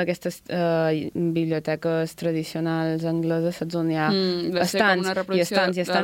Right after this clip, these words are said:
Speaker 2: l'Asplund.
Speaker 1: Però hipermodern, superblanc, com absurdíssim, que és una consumició de, de llibres, i crec que és bastant guai com aquest concepte de, de retornar els llibres a les biblioteques. No sé si aquesta era la seva idea,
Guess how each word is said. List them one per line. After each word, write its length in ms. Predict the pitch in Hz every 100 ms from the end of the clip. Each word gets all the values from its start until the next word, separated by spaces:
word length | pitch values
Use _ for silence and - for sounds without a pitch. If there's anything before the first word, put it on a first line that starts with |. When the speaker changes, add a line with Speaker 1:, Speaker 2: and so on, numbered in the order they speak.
| 170
Speaker 2:
l'Asplund. 560 | 175 - - 180 170 - _ _
Speaker 1:
Però 400 | - 226 240 277 - _ _ _ _ -
hipermodern, 920 | 202 196 175 170 175 175 185 202 233 _ _ _ -
superblanc, 1040 | - 240 208 185 180 180 185 190 208 190 - - _
com 280 | - 185 170 -
absurdíssim, 1000 | 175 - - 185 180 202 - 233 262 294 - - -
que 160 | 185 180
és 140 | 185 - _
una 220 | 214 220
consumició 800 | 226 208 196 - 190 175 - 180 190
de, 200 | 175 156
de 180 | 170 170
llibres, 500 | 165 160 156 185 - -
i 100 | 175
crec 180 | 170 -
que 120 | 165 160 -
és 120 | 170 175
bastant 300 | 170 170 170
guai 120 | 160
com 180 | 175 165
aquest 180 | 165 156
concepte 380 | 160 160 - 175
de, 140 | 151 143 147
de 160 | 160
retornar 500 | 156 160 151 156 151
els 120 | 156 156
llibres 340 | 151 151 156
a 40 | 151
les 80 | 151
biblioteques. 580 | 143 143 147 151 156
No 140 | 160 151
sé 140 | -
si 160 | 170 147
aquesta 280 | 156 156 147
era 80 | 156
la 60 | 160
seva 220 | - 147
idea, 240 | 139 143